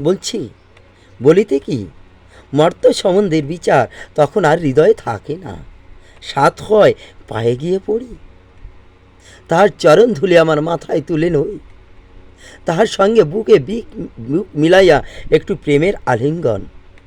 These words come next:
প্রেমের পরশনে পরশিত হই। পরশ পাথরের স্পর্শে যেমন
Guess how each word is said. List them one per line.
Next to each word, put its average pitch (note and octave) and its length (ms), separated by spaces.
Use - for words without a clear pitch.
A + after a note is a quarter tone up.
প্রেমের E3+ 360
পরশনে D#3 520
পরশিত D3 540
হই। - 260
পরশ F3 440
পাথরের E3+ 580
স্পর্শে E3+ 560
যেমন D3+ 300